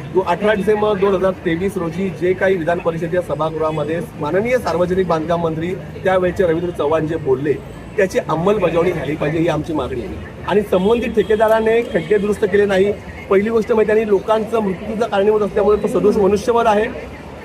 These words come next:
बीएनएसच्या नवीन कलमाप्रमाणे एकशे सहाचं कलम हे तीनशे चार पूर्वी होतं. आणि दुसरी गोष्ट म्हणजे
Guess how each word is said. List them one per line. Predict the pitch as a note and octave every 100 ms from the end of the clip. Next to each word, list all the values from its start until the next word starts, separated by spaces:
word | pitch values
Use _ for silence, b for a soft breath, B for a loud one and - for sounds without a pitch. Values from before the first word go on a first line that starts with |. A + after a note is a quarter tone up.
| -
बीएनएसच्या | F#3 G#3+ A3 B3
नवीन | G#3 G#3
कलमाप्रमाणे | G#3+ G3 G#3 G#3 G#3 G#3
एकशे | F#3+ G#3+
सहाचं | F#3 F3+ G3
कलम | G3 G3
हे | G3
तीनशे | F3+ E3+ F#3
चार | F#3 F#3
पूर्वी | F3+ F3+
होतं. | F3+ D3 E3+ - - - -
आणि | F3+
दुसरी | F3+ A#3
गोष्ट | A3+ G#3+
म्हणजे | A3 G#3+ A3+ B3